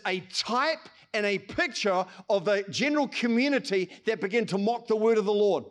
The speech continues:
And so these guys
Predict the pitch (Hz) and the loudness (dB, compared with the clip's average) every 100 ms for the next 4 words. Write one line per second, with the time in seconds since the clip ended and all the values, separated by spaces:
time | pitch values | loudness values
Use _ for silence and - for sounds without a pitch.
0 | - _ _ _ _ _ _ _ _ _ | -20 _ _ _ _ _ _ _ _ _
1 | _ _ _ _ _ _ _ _ _ _ | _ _ _ _ _ _ _ _ _ _
2 | - - 240 233 - 254 226 320 262 302 | -20 -8 -4 -2 0 0 2 2 2 0
3 | 302 311 240 | 0 2 -2